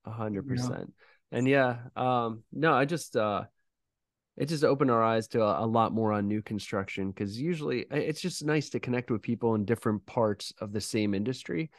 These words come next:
Speaker 1: uh,
Speaker 2: Mm-hmm.
Speaker 1: 'cause then you kinda just learn more, um, and can,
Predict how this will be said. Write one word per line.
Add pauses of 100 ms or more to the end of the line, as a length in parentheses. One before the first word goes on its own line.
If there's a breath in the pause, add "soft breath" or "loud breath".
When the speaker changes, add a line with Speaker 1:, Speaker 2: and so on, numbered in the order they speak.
(280 soft breath)
Speaker 1:
uh, (120)
Speaker 2:
Mm-hmm.
Speaker 1:
'cause
then
you
kinda
just (160)
learn
more, (300)
um,
and
can,